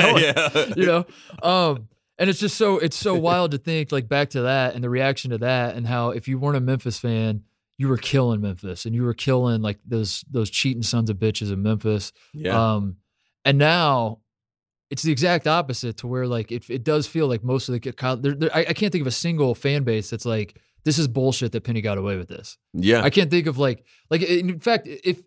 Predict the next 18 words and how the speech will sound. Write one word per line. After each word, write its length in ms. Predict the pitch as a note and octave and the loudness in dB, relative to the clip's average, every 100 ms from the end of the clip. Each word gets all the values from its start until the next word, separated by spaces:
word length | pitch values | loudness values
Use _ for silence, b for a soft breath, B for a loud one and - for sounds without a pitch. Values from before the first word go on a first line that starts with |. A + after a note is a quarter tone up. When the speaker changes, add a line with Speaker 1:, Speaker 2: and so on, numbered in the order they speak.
| - | -10
Speaker 1:
if 100 | D#3+ | -6
even 280 | A3 A#3 F3 | -4 -2 -2
one 240 | D#3 F#3 | 0 0
singular 400 | E3 F#3 F3 D#3 | -2 -2 0 2
friend 260 | C3+ C#3+ D3 | 0 -2 -2
of 60 | B2+ | -2
mine 340 | A#2 A2 G#2+ | -2 -2 -4
was 120 | G#2 | -4
like, 140 | A2+ A2 | -4 -4
"This 160 | B2 | -6
is 80 | A#2+ | -6
bullshit 380 | G#2+ A#2+ - A#2 | -4 -4 -4 -6
that 120 | G#2+ | -6
Penny 180 | A#2 G#2+ | -4 -2
got 160 | G#2 | -2
away 180 | G2 G#2 | -2 -2
with 80 | G2 | -2
this," 280 | F#2+ F2+ | -4 -6